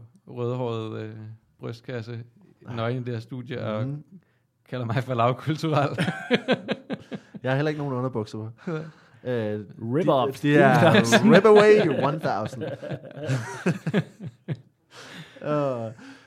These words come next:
Speaker 2: men, øh, men, øh, det her handler om, øh, om, øh, om filosofi. <laughs>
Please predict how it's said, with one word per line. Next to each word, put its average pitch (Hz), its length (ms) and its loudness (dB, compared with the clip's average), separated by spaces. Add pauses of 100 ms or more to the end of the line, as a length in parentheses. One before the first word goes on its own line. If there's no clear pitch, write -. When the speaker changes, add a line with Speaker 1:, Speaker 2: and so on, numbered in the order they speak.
Speaker 2:
men, 175 160 2
øh, 180 140 0
men, 185 160 2
øh, 185 140 4
det 220 120 4
her 208 200 6
handler 170 260 2
om, 143 300 0
øh, 143 200 -2
om, 147 240 0
øh, 139 280 0
om 143 140 -6
filosofi. 151 540 -6 (160)
<laughs> - 180 -4